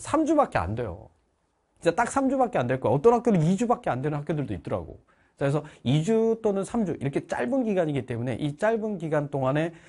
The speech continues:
또 화학만 있는 게 아니라 여러 과목이 있기 때문에 자기가 부족한 다른 과목도 있을 거라서 자, 이 삼 주 동안 계획을 잘 짜야 됩니다. 그래서 이 여름방학,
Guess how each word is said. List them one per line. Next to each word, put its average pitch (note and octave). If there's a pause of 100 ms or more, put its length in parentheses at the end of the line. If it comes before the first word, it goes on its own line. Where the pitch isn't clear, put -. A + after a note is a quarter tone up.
(200)
또 F#3+
화학만 A3+
있는 F#3
게 F#3
아니라 E3
여러 C#3
과목이 D3+
있기 C#3
때문에 A2
자기가 A#2
부족한 A#2+
다른 B2
과목도 A#2
있을 D#3
거라서 A2+ (280)
자, C3
이 E3
삼 B3
주 A#3
동안 D#3
계획을 A2+
잘 -
짜야 A#2+
됩니다. - (380)
그래서 A#2
이 C#3+
여름방학, A#2+